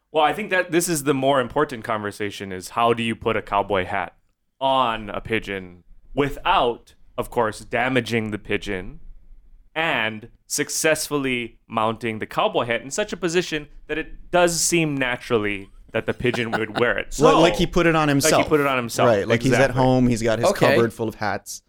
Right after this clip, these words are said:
Speaker 3: That's the answer. These pigeons live together and they put the hats on themselves.
Speaker 1: Mm.
Speaker 3: There's your answer.
Speaker 1: Mm-mm-mm.
Speaker 2: So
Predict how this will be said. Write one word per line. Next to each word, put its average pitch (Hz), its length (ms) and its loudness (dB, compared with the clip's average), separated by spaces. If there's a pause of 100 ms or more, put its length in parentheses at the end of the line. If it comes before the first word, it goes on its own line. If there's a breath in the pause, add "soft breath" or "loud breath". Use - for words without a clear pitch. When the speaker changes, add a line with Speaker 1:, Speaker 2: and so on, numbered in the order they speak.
Speaker 3:
That's 127 380 0
the 147 160 4
answer. 110 380 -2 (400)
These 151 200 2
pigeons 151 420 0
live 156 220 2
together 120 500 2
and 117 280 2
they 117 200 4
put 135 240 0
the 123 100 2
hats 110 260 0
on 123 160 2
themselves. 202 500 0 (100)
Speaker 1:
Mm. 98 680 -16
Speaker 3:
There's 165 200 0
your 190 100 2
answer. 196 300 -6 (200)
Speaker 1:
Mm-mm-mm. 101 540 -20 (260)
Speaker 2:
So 120 380 0